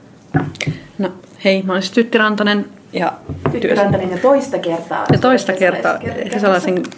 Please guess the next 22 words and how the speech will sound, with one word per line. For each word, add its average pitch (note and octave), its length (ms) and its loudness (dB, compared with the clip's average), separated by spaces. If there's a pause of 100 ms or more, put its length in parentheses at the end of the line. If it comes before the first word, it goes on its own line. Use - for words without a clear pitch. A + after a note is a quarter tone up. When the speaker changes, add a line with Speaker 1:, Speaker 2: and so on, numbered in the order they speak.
Speaker 1:
Suuren F#3+ 280 4
Hesalaisen F3+ 440 0
kirjakerhon E3+ 600 0
veteraani F#3+ 500 2
Speaker 2:
Puhutaan G3+ 180 4
Speaker 1:
suorastaan. G3 400 2
Speaker 2:
tärkeistä G#3+ 340 0
asioista, C#4 360 2
Durasista A#3+ 480 2
ja - 80 -6
tarinasta. B3 540 -4
Speaker 1:
Kyllä. F#3+ 340 4
Speaker 2:
<laughs> - 200 -4
Joo. B3+ 100 2 (140)
Speaker 1:
Ö, G#3+ 760 4 (1600)
siis, A3 440 0 (300)
niin, F3+ 360 2 (300)
se - 180 0
on G3+ 360 0 (680)
vaarallista F#3 720 2 (180)
tai E3 380 2 (880)
kyseenalaista E3+ 640 2